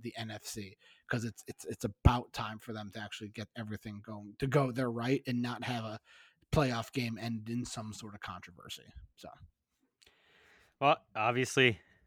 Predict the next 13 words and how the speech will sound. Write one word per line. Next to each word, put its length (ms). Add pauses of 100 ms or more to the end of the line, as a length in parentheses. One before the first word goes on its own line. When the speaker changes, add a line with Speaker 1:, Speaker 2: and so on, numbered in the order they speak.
Speaker 2:
obviously 400
good 180
pick. 440
Uh, 580 (260)
no 220
arguments 400
here, 180
but, 300
uh, 800
I 80
kind 200
of, 80
uh, 180